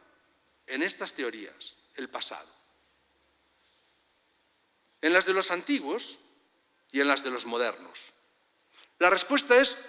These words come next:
que muy escasa. Rawls no quiere ni oír hablar del Tratado sobre el origen de la desigualdad de los hombres de Rousseau. Prefiere partir de la inocencia teórica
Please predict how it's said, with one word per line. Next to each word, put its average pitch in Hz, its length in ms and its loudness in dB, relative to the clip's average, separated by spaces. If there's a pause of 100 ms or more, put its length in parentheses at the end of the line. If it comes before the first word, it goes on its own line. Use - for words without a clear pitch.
(120)
que 175 120 6
muy 180 180 2
escasa. - 440 -4 (1120)
Rawls 220 680 4
no 185 220 -2
quiere 208 260 0
ni 151 160 0
oír 160 200 6
hablar 127 360 2 (720)
del 123 280 0
Tratado 135 480 0
sobre 127 240 -6
el 117 60 -2
origen 131 300 -4
de 127 100 -2
la 113 80 -2
desigualdad 110 520 -6
de 107 60 -6
los 104 160 -10
hombres 101 460 -14 (680)
de 101 100 -10
Rousseau. 95 340 -12 (680)
Prefiere 185 360 2
partir 160 440 0
de 135 100 -2
la 123 120 2
inocencia 151 880 -4 (220)
teórica 139 680 -2